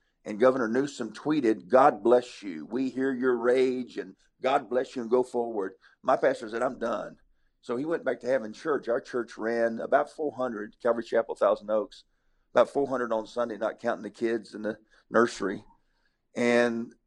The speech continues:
the next Sunday, we had two,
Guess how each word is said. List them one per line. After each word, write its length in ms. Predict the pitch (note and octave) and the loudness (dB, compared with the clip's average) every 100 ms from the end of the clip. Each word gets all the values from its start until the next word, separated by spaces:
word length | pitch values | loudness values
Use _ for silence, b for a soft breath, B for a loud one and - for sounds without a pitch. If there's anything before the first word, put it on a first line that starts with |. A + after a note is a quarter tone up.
| _ _ _ _ _ A2+ | _ _ _ _ _ -4
the 100 | A#2+ | 2
next 300 | D3 D#3+ - | 2 2 0
Sunday, 420 | E3 E3+ C#3 B2 - - | 2 2 0 -4 -8 -8
we 180 | C3 | 0
had 180 | C#3 - - | 0 0 -8
two, 180 | - | -12